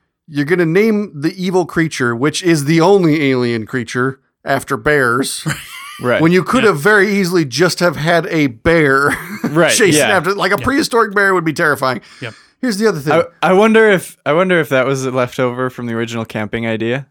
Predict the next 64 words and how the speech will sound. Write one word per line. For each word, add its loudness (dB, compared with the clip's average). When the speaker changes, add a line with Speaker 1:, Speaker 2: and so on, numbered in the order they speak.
Speaker 2:
and -6
that's -4
why 0
they 0
kept -6
it -4
as -2
Speaker 1:
Yeah. 2
Speaker 2:
Ursa. 0
Speaker 1:
They, -2
they, 4
Speaker 2:
That 2
the 2
Speaker 1:
yeah, 0
Speaker 2:
bear 2
Speaker 1:
very 4
Speaker 2:
was 2
Speaker 1:
well 0
Speaker 2:
the 0
Speaker 1:
may 0
have. 2
Speaker 2:
predator, -2
or 0
the, -
Speaker 1:
Very 2
well. -4
Speaker 3:
Yeah. -8
Speaker 2:
the -4
villain. -4
Speaker 1:
The, -8
the, -6
the -8
Speaker 2:
The -6
Speaker 1:
antagonist. -2
Speaker 2:
antagonist, -4
Speaker 1:
Yeah. -6
Speaker 2:
I -4
was -10
looking -14
for -4
Speaker 3:
Oh. 0
Speaker 2:
that. 0
Speaker 1:
Um, 0
but -2
the, -4
but 0
the -4
thing 0
is, 0
the -2
reason 0
it 2
all 4
falls 0
apart -4
for -12
me 0
is -4
'cause -2
it -6
does 0
smell -2
your -2
fear. -4